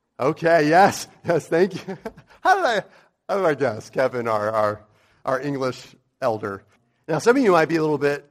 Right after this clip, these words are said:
barmy that I chose that one. Uh, you might be a little cross with me and might wanna have a row with me after the service due to the fact that I chose that. But you would be very much like Simon the Zealot, who was thought to be the first missionary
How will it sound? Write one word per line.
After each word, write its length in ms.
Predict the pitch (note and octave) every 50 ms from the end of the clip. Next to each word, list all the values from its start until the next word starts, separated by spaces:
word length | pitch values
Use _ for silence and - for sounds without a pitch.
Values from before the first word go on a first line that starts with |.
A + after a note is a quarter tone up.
| C3+
barmy 500 | B2 D3 C3+ C3+ D3 D#3 D#3 E3 F3+ G3
that 200 | F#3 - - D3
I 100 | D3 D3
chose 360 | C#3+ - - D#3+ D3+ C#3+ D3
that 240 | - E3 C#3 D3 D3
one. 260 | D3 D#3 D#3 F#3 G#3
Uh, 100 | F#3 C3
you 100 | A#2+ B2+
might 200 | A#2+ C3 C3 B2+
be 60 | C3+ C3+
a 40 |
little 180 | C3 C3 C3 C3
cross 460 | C3 - - D3 C#3 C3+ C#3 - -
with 160 | D#3+ C#3+ -
me 300 | D3+ D3 D3 D3+ D#3+ E3
and 100 | D3 A#2+
might 180 | A#2 A#2+ B2+ A#2+
wanna 220 | B2 A#2+ A#2+ A2 - _ _ -
have 120 | D#3 C#3+
a 60 | C#3 C3+
row 320 | B2 B2+ B2 B2 C3 C#3
with 160 | D3 C#3+ -
me 120 | D#3 D3+ C#3+
after 160 | C#3 C3+ D3
the 80 | C3
service 640 | C3+ - - D3 C#3 C3+ D3+ D#3+ D#3 - - - - - _ _ _ _ _ _
due 60 | - C#3+
to 20 |
the 100 | C3 C3
fact 320 | C3 D3+ D3 D3 D3 D3
that 80 | D3 C#3
I 60 | C#3
chose 340 | C3+ - - D3 C#3+ C#3 C3+
that. 360 | - C#3+ C#3+ D3+ C#3+ C3+ B2
But 440 | - B3 C#4+ F#3 F#3+ G3+ G3 - - - - -
you 180 | D3+ G#3 D4
would 120 | E4+ F#4 C4+
be 100 | A3 F#3+
very 200 | D#3 E3 D#3+ D#3
much 220 | D3 D3 C#3+ -
like 160 | D#3 D3 D3
Simon 520 | - - - - C3 B2 B2+ B2+ C3 C3+ C#3+
the 100 | D3+ C#3+
Zealot, 720 | B2+ B2 C3+ F3 G3+ A3+ G3+ A#2+ - - - - - - _ _ _ _ _ _ _
who 100 | - C#3+
was 180 | D3 D3 - -
thought 220 | - F3 E3 E3+
to 60 | -
be 60 | E3+
the 120 | D#3 C#3+ C#3
first 480 | - - - F3+ G3 G#3+ G3+ - -
missionary 840 | G3+ G3 G#3 G#3 - - G#3 E3 A#2 G#2 F#2+ F#2 F#2+ G2 A2 B2 -